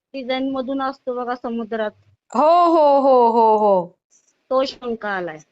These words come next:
Speaker 2: ताई, मग हे सगळे फोटो पाठवा ना तुम्ही.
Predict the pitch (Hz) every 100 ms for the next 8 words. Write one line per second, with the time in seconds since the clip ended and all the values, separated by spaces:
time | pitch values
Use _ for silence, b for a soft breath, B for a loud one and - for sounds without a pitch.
0 | _ 196 208 330 415 359 311 277 294 302
1 | 285 285 240 233 285 381 370 294 226 165
2 | 147